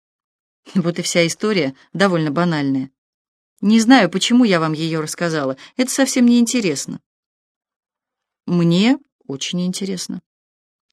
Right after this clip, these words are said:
Просто вы добрый человек. Стало уже так темно, что Элфриде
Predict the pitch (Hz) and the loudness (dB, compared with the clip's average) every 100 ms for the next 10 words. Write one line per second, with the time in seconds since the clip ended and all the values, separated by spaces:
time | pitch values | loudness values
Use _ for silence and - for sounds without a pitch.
0 | _ - - - 226 - 208 202 202 180 | _ -20 -12 -2 -2 -2 -4 0 0 0
1 | 190 - 202 208 180 139 - _ _ _ | -2 -2 -2 -2 -2 -4 -12 _ _ _
2 | _ _ _ _ _ _ _ _ - 269 | _ _ _ _ _ _ _ _ -2 4
3 | 269 254 226 247 233 226 220 208 240 233 | 4 4 4 6 6 4 0 -2 -4 -2
4 | - 226 269 269 - 202 185 - 240 247 | 2 6 6 4 2 0 0 0 0 0
5 | 226 190 190 180 | -2 2 2 2